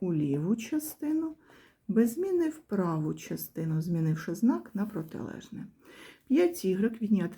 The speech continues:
три ігрек — це буде два ігрек, п'ятнадцять відняти сім — буде вісім. Ну, а тепер поділимо на два. Маємо ігрек дорівнює чотири. Записуємо відповідь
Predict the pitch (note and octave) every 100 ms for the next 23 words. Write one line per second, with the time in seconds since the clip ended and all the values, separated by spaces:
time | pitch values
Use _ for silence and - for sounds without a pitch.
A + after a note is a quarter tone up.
0 | - G#3 F#3+ - E3 D#3+ E3 D3+ - E3+
1 | D#3+ D#3 D3 D3+ C#3+ C3 C3 - B3 E4
2 | F#4 - - - _ - A3+ A3+ G#3+ D#3
3 | C#3+ - D#3+ D#3 E3 D#3+ D#3+ C#4+ - -
4 | G#4+ D#4+ B3+ D4+ D#3 D#3 D3 - - G3
5 | D#4 G4 F#4 C4 E4+ F4+ - F3 G3 A#3+
6 | A3 F3+ E3+ D#3+ C#3 B2+ C#3 D#3+ _ _
7 | _ _ _ _ _ _ _ _ _ _
8 | _ _ _ _ _ _ _ _ G3 F3
9 | F3+ A#3+ D#4 G4+ - G#3 F#3+ G#3 E4+ -
10 | - G3+ F#3+ F#3+ B3 C4+ F3 - - D3
11 | - D3+ D3+ D#3 E3 _ - - _ _
12 | - F#3 G3+ F#3+ - D#3 D#3 C#3+ D3 D3+
13 | C3 - E3+ D#3+ D3 C#3 - - C4+ D4+
14 | D#4+ - -